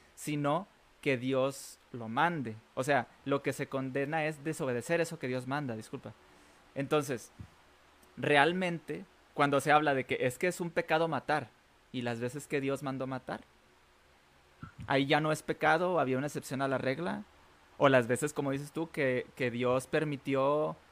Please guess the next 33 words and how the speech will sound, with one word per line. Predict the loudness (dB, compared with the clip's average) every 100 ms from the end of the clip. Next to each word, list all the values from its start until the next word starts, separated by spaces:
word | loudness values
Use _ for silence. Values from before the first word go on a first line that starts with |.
| -10 0
o | 2 2 2
perdonó | -2 0 0 0 0
a | 0
quien, | -2 -2 -2 -4 -6
a | -10
quien | -8 -6 -6 -6 -6
violó, | -4 -2 -2 -4 -6 _ -20 _ _
por | -20
ejemplo, | -14 -12 -10 -12 -14 _ _ _ _ _ _ _ _ _ _ -8
¿no? | -8 -8 -10 -18 -18 -16 0
O |
sea, | 6 6 4 -10 _
ha-, | 4 6
hay | 4
mucha, | 2 -2 0 0 0
hay | -2
mucha | -2 -4 -6
contradicción | -6 -4 -4 -4 -6
en | -6
ese | -8
sentido. | -10 -6 -2 2
Ahora, | 4 4 2 -6 -20 -20 -2
el | 2 2
argumento | 0 -2 -4 -6 -6
que | -6
se | -4
usa | -4 -4
muchas | -8 -6 -6
veces | -6 -8 -4
para | 0 0
defender | 0 -2 -2
eso | -4 -2 -2
es, | -2 -4